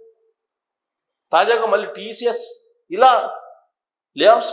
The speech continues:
కంటిన్యూ చేసుకుంటూ పోతున్నాయి. రాబోయేటువంటి సంవత్సరంలో సుమారుగా అరవై వేల మంది అని అంటున్నారు. పర్సెంటేజ్ ప్రకారం వచ్చేస్తే కనుక ఇరవై ఐదు నుంచి ముప్పై పర్సెంట్ నెక్స్ట్ ఇయర్. ఈ సంవత్సరం దాదాపు ఇరవై నుంచి ఇరవై ఐదు పర్సెంట్ తీసేశారు, నెక్స్ట్ ఇయర్ ఇంకొక ఇరవై,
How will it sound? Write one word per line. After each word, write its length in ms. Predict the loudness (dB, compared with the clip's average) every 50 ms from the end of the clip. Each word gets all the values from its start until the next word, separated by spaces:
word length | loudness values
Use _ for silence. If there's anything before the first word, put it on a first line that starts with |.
| -6
కంటిన్యూ 340 | -8 -8 -8 -8 -10 -10 -8 -8 -8
చేసుకుంటూ 340 | -10 -10 -12 -12 -12 -10 -10
పోతున్నాయి. 480 | -10 -12 -12 -10 -10 -12 -12 -14 -16 -20 _ _ _ _ _ _ _ _ _ _ _ 2
రాబోయేటువంటి 640 | 2 4 6 4 4 4 4 0 0 -2 -4 -6 -8 -8 -10 -12 -14 -20 -20 _ _ _ _ _ _ _ _ _ _ _ _ _ _ _ -2
సంవత్సరంలో 520 | 0 0 0 2 0 0 0 0 0 0 0 0 -2 -8 -10 -14 -18 -20 -20 -20 -20 _ _ _ _ _ _ -18 -14 -8 -8
సుమారుగా 460 | -2 2 4 4 4 2 2 -2 -2 0 0
అరవై 300 | -2 -2 -2 -4 -4 -4
వేల 220 | 0 0 2 2 2 -2 -4
మంది 240 | -8 -8 -10 -16 -18 -20 _ _ _ _ _ _ _ _ _ _ _ _ _ _ _
అని 100 | 0 0
అంటున్నారు. 420 | 0 0 0 -4 -2 -2 -2 -2 -4 -8 -12 -16 -20 -20 _ _ _ 0
పర్సెంటేజ్ 520 | 0 0 0 -6 -2 -2 -2 -4 -4 -4
ప్రకారం 320 | -6 -6 -4 -4 -8 -8 -8
వచ్చేస్తే 340 | -8 -8 -10 -10 -8 -8
కనుక 220 | -8 -8 -8 -6 -6 -6 -6 -6 -12 -18 -20 -10 -4
ఇరవై 240 | 0 4 6 8 8 8
ఐదు 120 | 6 4
నుంచి 200 | 0 -4 -6 -6 -6
ముప్పై 220 | -8 -8 -8 -10 -4
పర్సెంట్ 440 | -4 -4 -4 -4 -8 -8 -8 -6 -6
నెక్స్ట్ 200 | -6 -8 -8 -8
ఇయర్. 180 | -8 -8 -8 -10 -14 -16 -20 -20 _ _ -6
ఈ 40 | 0
సంవత్సరం 420 | 2 2 2 2 2 0 0 2 2
దాదాపు 240 | 4 4 2 0 0 -2
ఇరవై 140 | -4 -4 -4
నుంచి 180 | -8 -6 -4 0
ఇరవై 140 | 0 0
ఐదు 120 | 0 0 0 -2
పర్సెంట్ 260 | -2 -2 -6 -8 -8
తీసేశారు, 360 | -10 -10 -10 -8 -8 -6 -2
నెక్స్ట్ 280 | -2 -4 -4 -4 -4 -2
ఇయర్ 100 | -2 -2
ఇంకొక 280 | 0 0 -2 0 0 0
ఇరవై, 140 | -2 -2